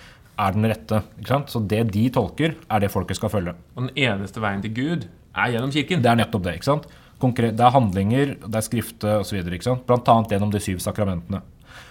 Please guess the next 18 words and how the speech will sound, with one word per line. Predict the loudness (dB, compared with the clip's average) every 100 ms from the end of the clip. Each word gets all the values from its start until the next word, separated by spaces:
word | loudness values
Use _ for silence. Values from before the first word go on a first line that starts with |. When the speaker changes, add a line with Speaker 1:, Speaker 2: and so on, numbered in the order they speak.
| 2
Speaker 1:
Martin | 2 4 4
Luther | 2 2 2 2 -4 -20 -20 -20 -20 -20 -20 -6
eh, | 0 2 2 2 2 0 -4 -8 -10
kortere | -4 -4 -4 -4 0 0
ned, | 2 2 0 -4 -14
for | -6 -2
å |
si | 0
det | 0
sånn, | 0 -2
på | -2
sakramentene. | -2 0 0 -2 0 0 -2 -6 -20 -10 -2
Han | 2 2
barberer | 4 4 2
ned | 0 -2
til | 0
to. | 2 2 -4 -18 -20 -20 -16 -2
Nattverd | -2 0 2 2 0